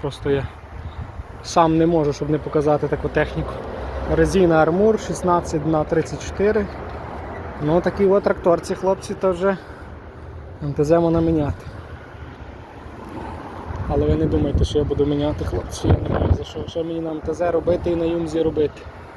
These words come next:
Ну, але техніка хороша, що там казати. Техніка хороша. <clears throat>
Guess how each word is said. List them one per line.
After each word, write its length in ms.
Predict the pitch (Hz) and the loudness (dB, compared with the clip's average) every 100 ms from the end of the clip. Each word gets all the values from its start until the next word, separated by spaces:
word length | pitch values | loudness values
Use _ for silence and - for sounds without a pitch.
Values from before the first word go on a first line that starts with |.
| - - - - - - - - | -12 -8 -6 -6 -8 -10 -10 -2
Ну, 80 | 208 | 2
але 160 | 220 | 2
техніка 400 | 208 208 208 196 | 2 -2 -2 -4
хороша, 460 | - 208 180 135 139 | -2 0 0 -2 -8
що 140 | - | -8
там 180 | - 139 | -8 -6
казати. 340 | 151 151 143 - - - - - - - - - - - - - - - - - - | -6 -6 -8 -12 -14 -14 -16 -16 -16 -14 -14 -14 -12 -10 -10 -8 -8 -6 -6 -6 0
Техніка 440 | 170 - 180 180 | 0 0 -4 -2
хороша. 500 | 170 165 151 139 - 135 - - - - - - - - - - 123 - - - - - - - - - - - - - - - - - - - | -2 0 0 -2 -6 -8 -8 -8 -8 -8 -8 -8 -8 -8 -6 -4 -4 -4 -2 -2 -2 -2 -2 0 0 -2 -2 -2 -2 0 2 2 2 2 2 2
<clears throat> 0 | - | 4